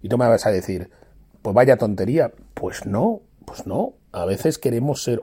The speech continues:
únicos, a veces queremos tener algo diferente, a veces queremos tener algo que no tienen los demás. Y no es por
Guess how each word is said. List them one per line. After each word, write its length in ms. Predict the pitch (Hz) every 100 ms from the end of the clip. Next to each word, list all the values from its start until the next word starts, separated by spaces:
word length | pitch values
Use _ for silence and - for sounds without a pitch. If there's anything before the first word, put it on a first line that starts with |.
| -
únicos, 520 | 196 226 202 101 -
a 40 | -
veces 260 | 98 139
queremos 360 | - 113 131 135
tener 260 | 113 117
algo 220 | 139 151 180
diferente, 760 | 135 - 92 160 214 - - - - -
a 80 |
veces 200 | 98 -
queremos 360 | - 147 151 -
tener 340 | 139 131 160 170 - -
algo 340 | 123 160 180
que 140 | - 127
no 200 | 139 143
tienen 340 | 170 185 175
los 160 | 135 110
demás. 420 | 110 185 202 -
Y 140 | 135
no 280 | 131 160 220
es 160 | 233 -
por 460 | _ 190 185 175